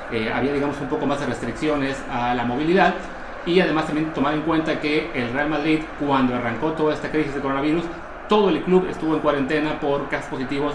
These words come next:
en su club de básquetbol, ¿no? Entonces, en cuestión física habrá que ver si el Eibar puede sostener, eh, esta presión sobre ellos, pero sí recordar que al menos ligeramente tiene una pequeña ventaja en términos del tiempo de entrenamiento que ha podido tener,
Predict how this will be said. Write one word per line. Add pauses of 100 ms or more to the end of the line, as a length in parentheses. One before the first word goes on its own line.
en
su
club
de
básquetbol,
¿no? (160)
Entonces, (220)
en
cuestión
física
habrá
que
ver
si (220)
el
Eibar
puede
sostener, (320)
eh, (120)
esta
presión
sobre
ellos,
pero
sí
recordar
que (300)
al
menos
ligeramente (360)
tiene
una
pequeña
ventaja
en
términos
del
tiempo
de
entrenamiento
que
ha
podido
tener,